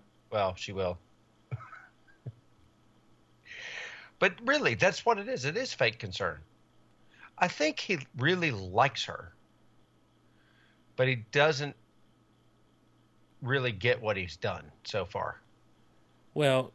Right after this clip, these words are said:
Speaker 2: he doesn't know what she's going through.
Speaker 1: There's,
Speaker 2: And
Speaker 1: yeah.
Speaker 2: he didn't do it. She did it. She abandoned Barb to be destroyed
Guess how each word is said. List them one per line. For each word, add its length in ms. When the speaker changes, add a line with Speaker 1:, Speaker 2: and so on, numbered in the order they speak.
Speaker 2:
he 220
doesn't 200
know 140
what 160
she's 340
going 360
through. 240
Speaker 1:
There's, 300
Speaker 2:
And 200
Speaker 1:
yeah. 100
Speaker 2:
he 80
didn't 300
do 140
it. 140
She 320
did 240
it. 200
She 380
abandoned 560
Barb 500
to 140
be 200
destroyed 640